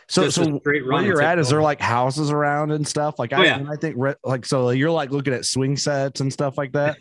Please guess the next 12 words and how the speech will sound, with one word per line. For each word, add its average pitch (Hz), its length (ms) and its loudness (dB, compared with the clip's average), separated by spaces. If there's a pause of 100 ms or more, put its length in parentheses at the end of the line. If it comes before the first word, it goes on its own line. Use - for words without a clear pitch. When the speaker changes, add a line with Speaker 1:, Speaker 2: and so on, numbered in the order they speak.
(240)
Speaker 2:
<laughs> - 300 -20
Pretty 170 160 4
much, 180 340 4
yeah. 165 180 2
I 135 80 0
think 156 160 -2
there 175 100 -2
was 156 100 -4
a 139 60 -6
swing 160 280 -4
set 160 240 -2
about 135 380 -2